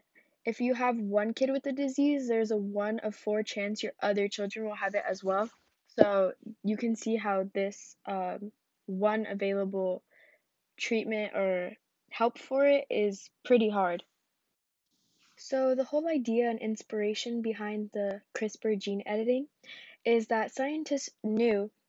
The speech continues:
that when you're a fetus, there's a hemoglobin protein that helps to carry the oxygen from the mom's blood to the baby. And most of the time that stops when you're born, but some people still have it as an adult and their whole life.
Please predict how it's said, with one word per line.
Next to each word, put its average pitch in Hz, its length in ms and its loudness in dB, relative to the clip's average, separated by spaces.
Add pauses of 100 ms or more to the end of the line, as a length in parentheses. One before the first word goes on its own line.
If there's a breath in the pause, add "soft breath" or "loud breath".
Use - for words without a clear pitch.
(160)
that 214 280 0
when 226 140 0
you're 247 160 0
a 262 40 0
fetus, 226 600 -2
there's 208 340 -2
a 208 100 0
hemoglobin 208 680 -2
protein 202 680 -2 (300 loud breath)
that 214 120 -2
helps 233 280 -4
to - 80 -6
carry 220 260 -2
the 214 140 0
oxygen 226 580 -2
from 214 140 -6
the 208 100 -2
mom's 196 400 -4
blood 196 360 -4
to 214 120 -8
the 190 180 -4
baby. 190 440 -2 (340)
And 214 120 0
most 226 240 0
of 262 80 -4
the 269 80 2
time 262 300 -4
that 226 160 -4
stops 208 380 -6
when 220 80 -4
you're 202 140 -4
born, 208 440 -4 (400 loud breath)
but - 180 -2
some 254 160 -2
people 285 280 2
still 240 320 -2
have 208 320 0
it 254 180 4 (140)
as 214 180 0
an 220 100 0
adult 202 440 2
and 202 200 -2
their 196 100 2
whole 202 200 0
life. 190 280 0